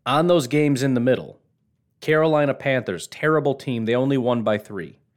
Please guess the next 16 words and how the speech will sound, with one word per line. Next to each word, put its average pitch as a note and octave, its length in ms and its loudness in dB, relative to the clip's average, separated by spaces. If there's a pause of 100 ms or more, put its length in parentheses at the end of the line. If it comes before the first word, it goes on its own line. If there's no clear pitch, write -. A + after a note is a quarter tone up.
(420)
Chicago D#3 480 0
Bears, C3+ 380 2
terrible D3+ 400 0
team, C3 360 -2
they A#2+ 100 0
won B2+ 220 0
by A#2+ 140 2
three C3+ 340 -4
in A#2+ 80 -2
overtime. G2+ 560 -4 (540)
Then E3 200 4
Tampa E3 360 -2
Bay, B2 500 2 (280)
they C#3 80 2
won C#3+ 220 4
thirty-eight E3 720 0